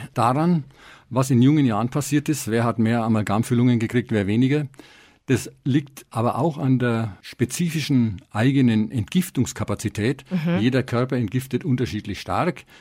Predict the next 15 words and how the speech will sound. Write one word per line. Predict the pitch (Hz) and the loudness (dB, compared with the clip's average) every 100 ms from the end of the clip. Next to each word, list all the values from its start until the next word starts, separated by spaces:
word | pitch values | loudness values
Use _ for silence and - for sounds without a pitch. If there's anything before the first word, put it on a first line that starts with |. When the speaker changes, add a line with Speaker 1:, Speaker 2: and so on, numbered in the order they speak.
| _ | _
Speaker 1:
Ich | - | -2
habe | 127 | -2
jetzt | 120 | 0
gesagt, | 120 127 117 | -4 -4 -2
normalerweise | 123 107 123 135 123 117 | 0 2 2 2 0 -2
kann | 113 117 | -2 0
man | 117 | 0
vier | - 123 | 0 -4
bis | 113 - | -4 -2
fünf | 113 110 | -2 0
Mikrogramm | 123 120 123 120 113 117 - _ _ _ | -2 0 -2 0 0 -2 -10 _ _ _
Quecksilber | 101 117 131 117 | -4 -2 0 0
pro | 117 113 | 0 -4
Tag | 117 98 - | -2 -4 -2
ausscheiden. | 104 143 - 135 147 170 | -6 -6 -4 -4 -2 -4